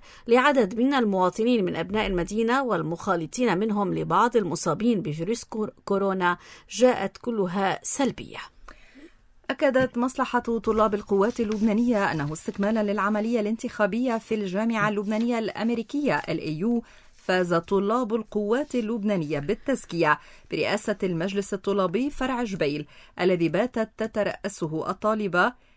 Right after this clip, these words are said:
Speaker 2: كيمبرلي كميد، أما في بيروت فقد فاز المستقلون. وأشار بيان المصلحة إلى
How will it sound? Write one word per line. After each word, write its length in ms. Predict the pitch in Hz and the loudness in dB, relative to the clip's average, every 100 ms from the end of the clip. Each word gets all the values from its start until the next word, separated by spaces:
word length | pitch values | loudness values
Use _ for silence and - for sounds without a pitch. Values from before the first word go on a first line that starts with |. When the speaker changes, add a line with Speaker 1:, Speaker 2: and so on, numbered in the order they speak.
| _ - | _ -2
Speaker 2:
كيمبرلي 440 | 233 240 226 233 | 0 0 -2 -4
كميد، 420 | 196 165 147 147 - | -4 -4 -4 -6 -6
أما 220 | 175 147 | -4 -4
في 180 | 143 208 | -6 -2
بيروت 400 | 196 208 226 247 | 0 0 -2 -4
فقد 320 | 233 220 208 | -4 -4 -4
فاز 260 | - 143 147 | -4 -4 -4
المستقلون. 880 | 147 190 240 - 233 254 226 160 - - - - - | -4 -4 -4 -4 -2 -2 0 -2 -4 -12 -20 -20 -2
وأشار 480 | 220 214 - 202 139 | 2 2 2 2 2
بيان 300 | 143 151 214 | 0 0 0
المصلحة 580 | 233 208 143 - 143 175 - | 0 0 -2 -6 -4 -2 -2
إلى 140 | 262 | -2